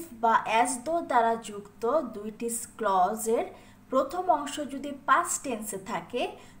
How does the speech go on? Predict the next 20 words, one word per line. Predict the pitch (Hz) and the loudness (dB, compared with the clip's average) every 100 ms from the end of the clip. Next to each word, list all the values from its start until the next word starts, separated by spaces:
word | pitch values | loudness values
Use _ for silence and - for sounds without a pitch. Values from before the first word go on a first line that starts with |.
| - | 2
পরের | 226 220 254 254 | 6 6 6 4
অংশটা | 247 - 254 269 | 2 -2 -8 -8
কি | 262 277 285 262 | -8 -8 -8 -6
টেন্সে | 285 285 - | -6 -6 -4
হবে? | 302 285 285 381 - | -2 -2 0 0 -2
পাস্ট | - 208 220 - | 4 4 4 0
পারফেক্ট | 220 180 - 190 - | 0 0 -2 -10 -10
টেন্সে | 196 185 - | -10 -8 -8
হবে। | 196 175 160 - - - - - | -8 -8 -8 -14 -20 -20 -10 0
তার | 220 | 2
মানে | 233 247 277 440 - - - | 2 0 0 -2 -4 -20 -2
প্রথম | 247 254 302 320 | 0 0 0 2
অংশ | 311 311 | 2 2
যদি | 320 262 262 | -4 -4 -6
প্রেজেন্ট | 330 269 254 277 294 285 | -4 -2 -2 0 -2 0
টেন্স | 320 320 | 0 0
থাকে, | 330 302 349 381 | -2 -2 -2 -2
পরের | - 226 247 277 | 4 4 4 0
অংশ | 277 - | -2 -2
হবে | 311 302 294 480 | 2 4 2 -2